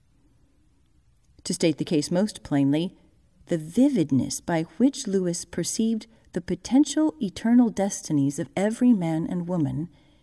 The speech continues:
compelled him to direct a great part of his energies toward the saving of souls.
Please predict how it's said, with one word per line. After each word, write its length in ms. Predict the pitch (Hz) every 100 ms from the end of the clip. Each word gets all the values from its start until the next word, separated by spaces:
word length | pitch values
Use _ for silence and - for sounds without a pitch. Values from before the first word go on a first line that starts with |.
| _ _
compelled 600 | - 185 - - 269 311 -
him 240 | 294 294
to 100 | 196
direct 320 | 196 220 240
a 40 | 185
great 340 | 208 254 -
part 260 | - 247 254
of 80 |
his 180 | 254 247 -
energies 640 | 190 160 - 147 147 -
toward 380 | - 226 233 220
the 80 | 285
saving 600 | - 175 143 117 151 -
of 100 | 208
souls. 600 | - 220 180 131 131